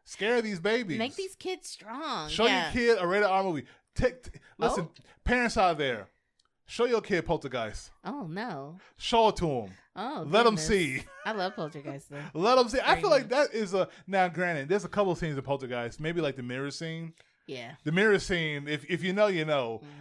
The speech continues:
Speaker 2: Mm-hmm.
Speaker 1: Maybe besides that, other than that, show 'em Poltergeist. <laughs>
Speaker 2: I love that movie.
Speaker 1: Let them babies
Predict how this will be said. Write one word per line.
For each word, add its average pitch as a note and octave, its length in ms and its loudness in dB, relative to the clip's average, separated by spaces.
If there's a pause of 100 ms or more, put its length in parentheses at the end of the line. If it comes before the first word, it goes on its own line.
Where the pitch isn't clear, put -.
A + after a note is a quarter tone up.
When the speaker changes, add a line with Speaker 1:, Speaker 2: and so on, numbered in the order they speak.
Speaker 2:
Mm-hmm. E3 100 -6
Speaker 1:
Maybe D4 220 2
besides F#3 560 2
that, B2 400 -2 (100)
other A#3 240 -2
than A#3 180 -6
that, D3 360 2
show C4 300 8
'em G#3+ 80 4
Poltergeist. - 800 -2 (680)
<laughs> - 540 -20
Speaker 2:
I F#3 80 0
love F3+ 180 2
that D#3 120 0
movie. D3+ 200 -6
Speaker 1:
Let A#3 160 2
them A3 160 0
babies F#3+ 420 0